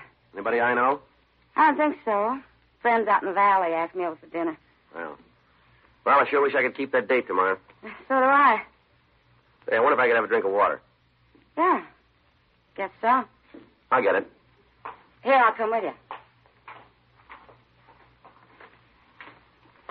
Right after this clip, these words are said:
Speaker 2: Here's a glass.
Speaker 1: Thanks. Who is he?
Speaker 2: That one.
Speaker 1: You alone?
Speaker 2: Yeah. He's got a gun.
Speaker 1: All right, you stay here.
Speaker 2: All right, be careful.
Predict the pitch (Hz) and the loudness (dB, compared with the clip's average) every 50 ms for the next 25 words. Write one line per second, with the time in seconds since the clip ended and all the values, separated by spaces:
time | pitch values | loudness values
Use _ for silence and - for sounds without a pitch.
0 | - - - - _ _ - - - - - - - _ - - - 240 240 226 | -20 -20 -20 -20 _ _ -20 -20 -20 -20 -20 -20 -20 _ -14 -6 -4 -2 -2 0
1 | 214 226 240 233 - - 960 - - - - - - 85 78 71 - - - - | 0 2 4 6 6 6 6 4 2 -2 -16 -14 -10 -8 -8 -8 -10 -14 -12 -8
2 | - - - _ _ _ _ _ - - - - - - - - - _ _ _ | -8 -8 -10 _ _ _ _ _ -20 -20 -20 -20 -20 -20 -20 -20 -20 _ _ _
3 | _ _ _ _ _ - - - - - 78 73 64 - - - - - - - | _ _ _ _ _ -20 -20 -14 -8 -6 -4 -4 -6 -6 -6 -8 -8 -8 -8 -12
4 | - - - - - 151 - - 120 113 107 - - - - - - - 135 131 | -10 -12 -12 -10 -10 -10 -8 -8 -8 -10 -10 -12 -16 -16 -14 -12 -10 -6 -4 -2
5 | - 71 76 - - - - 147 139 139 131 - - - - - - - - 147 | -2 -2 -4 -4 -8 -10 -8 -6 -6 -6 -8 -12 -16 -20 -20 -20 -18 -12 -8 -8
6 | 135 131 - 147 147 151 147 - - - - - - - - - - - 65 - | -8 -6 -6 -4 -4 -4 -6 -8 -12 -14 -16 -14 -14 -14 -14 -10 -10 -10 -10 -10
7 | 62 58 57 - - - 135 151 156 151 147 - - - - 170 139 - - - | -12 -18 -18 -18 -14 -8 -6 -4 -4 -4 -6 -8 -14 -12 -10 -10 -10 -10 -8 -10